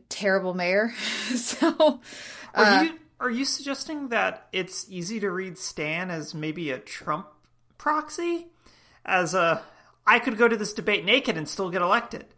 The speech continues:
Speaker 1: Well, there's that. No,
Speaker 2: <laughs>
Speaker 1: mostly just, like, when he is in a stress situation,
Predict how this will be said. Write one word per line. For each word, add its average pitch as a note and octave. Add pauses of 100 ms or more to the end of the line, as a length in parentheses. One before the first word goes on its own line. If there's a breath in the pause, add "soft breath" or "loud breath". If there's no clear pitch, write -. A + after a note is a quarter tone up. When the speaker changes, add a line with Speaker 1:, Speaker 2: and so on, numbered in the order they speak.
(520 soft breath)
Speaker 1:
Well, G#3+
there's G3+
that. G#3+
No, B3
Speaker 2:
<laughs> -
Speaker 1:
mostly C#4+
just, A#3
like, A3 (500 loud breath)
when C4+
he D#4+
is C#4+
in C#4
a A#3+
stress B3
situation, F3+